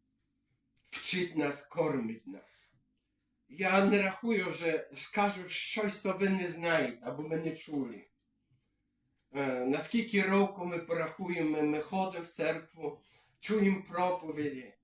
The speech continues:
І я не раз, е, е, рахую, а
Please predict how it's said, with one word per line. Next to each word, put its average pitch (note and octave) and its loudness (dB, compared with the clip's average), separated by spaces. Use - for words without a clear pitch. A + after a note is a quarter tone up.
І D3+ 0
я F#3 6
не F#3+ 6
раз, G3+ 4
е, F#3+ 0
е, E3 0
рахую, F#3+ -6
а E3 -16